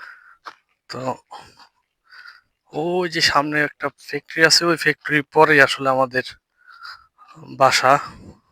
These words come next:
তো আমরা এখন চলে যাচ্ছি। তেমন মানুষজন নেই, হাঁটতেছি।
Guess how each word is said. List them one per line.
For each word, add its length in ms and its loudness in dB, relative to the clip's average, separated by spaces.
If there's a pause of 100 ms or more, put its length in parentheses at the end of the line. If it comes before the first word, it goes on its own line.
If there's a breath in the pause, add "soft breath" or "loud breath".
(960 loud breath)
তো 60 -20 (100)
আমরা 220 0 (200)
এখন 220 -4 (500)
চলে 320 8
যাচ্ছি। 320 4 (1160 loud breath)
তেমন 240 0 (140)
মানুষজন 760 4 (140)
নেই, 160 -6 (420)
হাঁটতেছি। 560 2